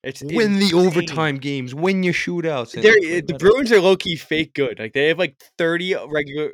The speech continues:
Speaker 1: they have, like, thirty
Speaker 2: No, they're really,
Speaker 1: losses.
Speaker 2: they're really banged up. They're also really banged up. If we do, if we dove into their team right now, they're missing a lot of top,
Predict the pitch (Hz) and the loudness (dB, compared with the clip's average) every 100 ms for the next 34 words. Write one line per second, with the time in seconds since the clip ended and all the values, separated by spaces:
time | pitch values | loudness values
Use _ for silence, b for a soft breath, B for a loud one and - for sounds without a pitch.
0 | - 151 165 170 - 170 160 151 175 190 | -6 -6 -4 -6 -6 -2 -2 -2 -2 -2
1 | 175 127 170 185 180 131 139 123 117 - | -4 -4 -4 -2 -2 -2 -4 -2 -6 -6
2 | 131 139 - 135 127 113 110 104 98 - | -4 -4 -6 -8 -8 -8 -10 -10 -12 -14
3 | 123 120 113 113 127 120 117 110 107 113 | -12 -10 -10 -10 -10 -8 -8 -10 -12 -14
4 | 107 117 113 104 107 104 104 104 104 110 | -12 -14 -14 -12 -10 -10 -12 -14 -14 -16
5 | 107 101 98 - 110 92 | -12 -12 -12 -12 -12 -12